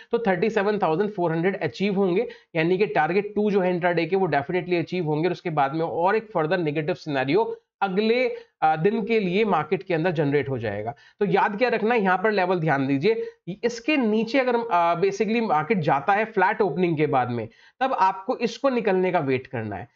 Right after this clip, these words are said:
जैसे ही यहाँ पर कोई नेगेटिव प्राइस एक्शन होता है, सपोज कीजिए यहाँ से खुला, फिर इसके टकरा के ऊपर की तरफ गया और फिर नीचे की तरफ आ रहा है, then आपको यहाँ पर पीई बाय कर लेना है, फाइन। और उसके बाद में फ्री फ्लो एक बहुत अच्छे टारगेट्स आपको देखने को मिलेंगे, एटलीस्ट टू हंड्रेड प्लस पॉइंट के टारगेट्स आपको उस कंडीशन में देखने को मिल जाएंगे।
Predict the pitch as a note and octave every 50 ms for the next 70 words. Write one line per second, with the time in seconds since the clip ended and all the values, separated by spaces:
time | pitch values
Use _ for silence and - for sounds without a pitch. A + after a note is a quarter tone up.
0 | _ _ _ - B2+ G3 G#3+ G#3+ G#3 - C#4+ D4+ B3+ F#3 D3+ E3+ F#3 A3+ A#3 A#3
1 | B3+ B3 A#3+ - C4 C4+ C4 A3 F#3 F#3 F#3 F3+ A3+ - C4 C4 A3 G#3+ A#3 A3+
2 | A3+ A3+ A#3 A3+ - A#3+ A3+ A3 G#3 F#3+ G#3+ G#3 A3 G#3 G#3+ A3 G#3+ G3+ - -
3 | A3+ G3+ A3 F#3 F3+ F3 F3+ - G#3 G3+ - F3+ E3+ F#3+ G3 G3 - - - _
4 | _ _ - A#3+ A#3+ A#3 - - - - - - B3+ B3 A#3+ G#3+ F#3 G3+ F#3+ F#3+
5 | - A#3 G3 F#3 E3+ G#3 A3 G#3+ G#3+ G#3+ G3 G#3 G3 F#3 G#3+ A3+ G#3+ - - C4+
6 | C#4 C#4 B3 F#3 - A3+ F#3+ G#3+ F3+ F#3 F3+ D#3+ - E3 D3+ D3 C3 A#2+ A2+ -
7 | - - - _ - B3 A#3+ G#3+ F#3 - - A#3+ A3+ E3 E3+ E3 E3+ D#3+ G#3+ G#3+
8 | G#3+ - G3 G3+ F#3 F#3+ G3 F3 D#3+ D3+ C#3+ C#3 C3 C3+ B2 A#2 A2 G#2+ G#2+ G#2
9 | G#2 G#2+ A2 - - _ _ _ _ _ G#3+ G#3+ F#3+ C#3+ - - - - _ _
10 | F#3 F#3 - - A3 G3+ F3 D#3+ D#3 D3 F3+ G#3 G3 G3+ - F#3 G3 G#3+ F#3+ G3+
11 | F#3+ G3 G3 F#3+ D#3+ C#3+ D#3 E3 F3 G#3 G#3+ F#3+ F#3 F3+ - - G3+ F#3+ - D#3
12 | D3+ C#3+ E3+ D#3+ - D#3 D3+ - D#3+ D3 C#3 C#3 - D#3 D#3 D3 D3+ C#3+ C#3 C3+
13 | C#3+ D#3+ E3+ D3+ C3+ D3+ F#3 F3 - - F#3 E3 D#3 D#3 D#3 E3 F3+ F3+ - F3+
14 | G3 G3 - - - D3+ D3+ D3+ D3 E3 D#3+ D3 C#3 C3+ C3 D3+ D3+ - C#3 -
15 | - D#3+ D3+ - - C#3 C3 B2+ A#2+ C#3+ C#3+ D3 C#3+ C3 B2 B2 C3 C3+ C#3+ C#3+
16 | C3+ C3 B2 B2 B2+ D#3 G3+ A#3